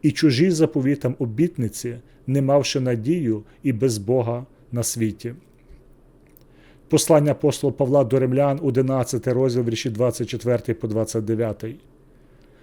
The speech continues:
«Бо коли ти відтятий з оливки дикої з природи, і проти природи защеплений до доброї оливки, то скільки ж більше ті, що природні, прищеплються до своєї власної оливки?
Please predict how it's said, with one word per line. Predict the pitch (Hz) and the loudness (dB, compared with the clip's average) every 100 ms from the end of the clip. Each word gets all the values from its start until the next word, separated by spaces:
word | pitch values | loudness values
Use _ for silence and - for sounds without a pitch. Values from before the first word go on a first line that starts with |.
| - - | -20 -2
«Бо | 117 151 | 2 4
коли | 147 165 220 | 6 4 4
ти | - 254 | 0 0
відтятий | 175 190 - - 185 175 170 | 2 0 0 2 4 6 6
з | - | 4
оливки | - 147 165 165 - 113 | 2 6 8 6 2 -6
дикої | 95 156 170 170 165 | 2 2 4 4 4
з | - | 2
природи, | - 175 180 165 104 107 131 - - - - - | 4 6 8 6 4 -2 -10 -18 -20 -20 -16 0
і | 139 | 0
проти | - 160 175 208 | 4 4 6 4
природи | - 190 196 185 127 117 | 4 4 6 6 4 2
защеплений | 101 143 - - 180 180 165 139 131 | 2 0 -2 0 2 4 2 0 0
до | 117 127 | 0 2
доброї | 139 156 131 135 | 2 2 2 0
оливки, | 156 131 156 185 - 117 120 - - - - - | 0 4 6 4 2 -8 -8 -12 -20 -20 -20 -6
то | - | 0
скільки | 143 - 214 240 - 226 | 0 0 0 0 0 0
ж | 165 | 0
більше | 135 208 196 214 - | 0 0 0 -2 -4
ті, | - 208 135 123 | 0 2 2 -2
що | - - 139 | -8 -2 -2
природні, | - 147 139 185 185 117 113 117 - | 2 2 4 4 2 -2 -8 -6 -2
прищеплються | 139 - - 160 160 139 - 127 120 123 | 0 0 2 0 0 -4 -4 -4 -6 -4
до | 131 | -2
своєї | - - 123 131 165 170 | -2 -2 0 4 4 4
власної | 165 165 165 165 165 | 4 2 0 0 0
оливки? | 160 160 175 - 117 | 2 4 2 0 -12